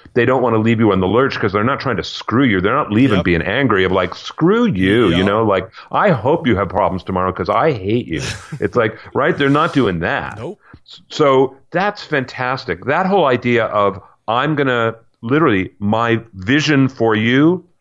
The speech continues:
Speaker 1: is to help you to your next best thing, not because I want you gone, but because I want the next best thing for
Speaker 2: Yeah.
Speaker 1: you."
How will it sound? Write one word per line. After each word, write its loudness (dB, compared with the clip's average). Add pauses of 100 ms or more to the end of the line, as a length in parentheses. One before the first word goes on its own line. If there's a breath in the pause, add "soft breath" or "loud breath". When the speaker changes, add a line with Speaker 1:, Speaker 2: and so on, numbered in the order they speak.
(120)
Speaker 1:
is 0
to -2
help -2
you 4
to -4
your 2
next -4
best -2
thing, 0 (500 loud breath)
not 0
because 0
I 2
want -2
you -4
gone, -2 (320)
but -4
because -2
I 0
want 0
the 2
next -2
best -2
thing 2
for -2
Speaker 2:
Yeah. 2
Speaker 1:
you." 2